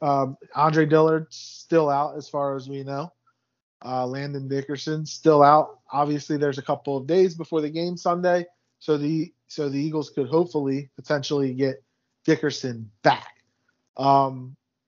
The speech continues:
but what were your thoughts on, on hearing Sirianni testing positive for covid?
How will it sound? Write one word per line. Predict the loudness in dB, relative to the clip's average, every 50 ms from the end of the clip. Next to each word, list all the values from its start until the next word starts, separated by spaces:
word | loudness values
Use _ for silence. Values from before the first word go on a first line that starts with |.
| _ _ _
but | -4 -4 -2 -2
what | -2 0 0
were | 0
your | 0 -2 -2
thoughts | -2 0 0 0 0 -2 -4 -12 -18 -14 -10
on, | -8 -8 -6 -6 -6 -8 -8 -8 -10 -10 -12 -10 -8 -6 -6 -4 -4
on | -6
hearing | -6 -4 -2 0 0 0 0 -2 -4 -8 -10
Sirianni | -12 -12 -8 -2 0 2 2 2 2 2 4 4 4 4 2 0 -4 -10 -12 -14 _ _ _ _ _ _ _ _ _ -4
testing | -2 -2 -2 -2 -6 -8 -8 -6
positive | -4 -2 -2 -2 -2 -2 -4 -6 -6 -8
for | -10 -10
covid? | -8 -6 -4 -4 -4 -2 -2 -2 -4 -4